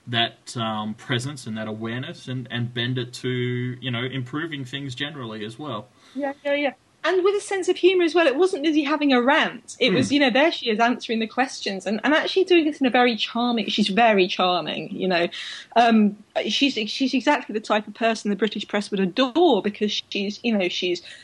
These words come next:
Speaker 2: she's, she's articulate, she's pretty, she's, you know, an ama-, you know, she's an amazing athlete, but she, you know what I mean? It, and, and then when you sit, so you've got, like, the combination of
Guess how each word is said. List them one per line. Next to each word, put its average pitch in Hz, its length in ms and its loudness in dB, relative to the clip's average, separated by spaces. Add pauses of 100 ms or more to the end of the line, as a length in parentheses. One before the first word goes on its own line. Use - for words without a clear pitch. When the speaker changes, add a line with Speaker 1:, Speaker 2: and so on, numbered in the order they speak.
(240)
Speaker 2:
she's, 214 440 0 (220)
she's - 460 -2
articulate, 269 800 2
she's 180 220 -2
pretty, 254 680 4
she's, 196 520 0
you 190 120 4
know, 196 120 2
an 208 120 6
ama-, 247 360 4
you 220 100 4
know, 196 40 2
she's 214 200 -2
an 240 60 2
amazing 233 260 4
athlete, 226 360 0
but 226 160 4
she, 233 220 -2
you 254 120 2
know 320 100 6
what 339 60 4
I 339 40 6
mean? 240 260 4 (240)
It, 262 220 2
and, 269 220 2
and 302 100 2
then 359 100 4
when 381 120 6
you 349 60 6
sit, - 260 -10
so 302 100 -2
you've 294 160 0
got, - 120 2
like, 277 160 -2
the - 80 -10
combination 254 680 0
of 214 100 0